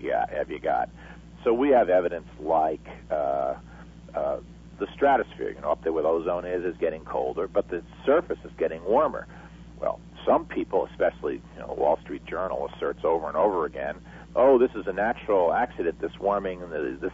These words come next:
sun got hot." Well, of course, it's ironic. The sun decided to get hot in the last, you know, half of the twentieth century and didn't for the last thousand years. But even if you bought the argument that, that the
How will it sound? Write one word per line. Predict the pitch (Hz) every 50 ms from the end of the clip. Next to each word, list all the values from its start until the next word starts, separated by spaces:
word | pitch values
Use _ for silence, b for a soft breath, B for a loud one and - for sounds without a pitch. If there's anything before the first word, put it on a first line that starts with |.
| - -
sun | 156 147 143 143 135
got | 120 117 - 110
hot." | - 90 82 - - - - B B B B B -
Well, | - 65 65 55
of | 50 - -
course, | - 95 87 -
it's | 82 - - - - -
ironic. | 71 69 64 78 87 92 - 67 64 -
The | - - -
sun | - 82 82 82
decided | 78 73 - 87 80 80 - -
to | 85
get | 76 76 -
hot | - 92 87 85 - -
in |
the | 71 73
last, | 71 76 78 78 73 76 - - - - -
you | -
know, | 80 65
half | - 90 82 78 80 -
of | - 69
the | 71
twentieth | - - - 87 78 71 73 69 - -
century | 98 95 95 - - 73 69
and | 65 -
didn't | - 90 85 - - -
for | - -
the | - 71
last | 71 73 73 69 67 -
thousand | - 80 76 78 80 - - -
years. | 110 156 170 147 139 -
But | - - - - B B B B B B B B - - - - - - -
even | - 156 180 180 165
if | 147 127
you | 135 127
bought | - 131 135 - - -
the | 123 113
argument | 113 110 113 120 - 120 110 104 95 -
that, | - 98 - - - - -
that | - - - -
the | 87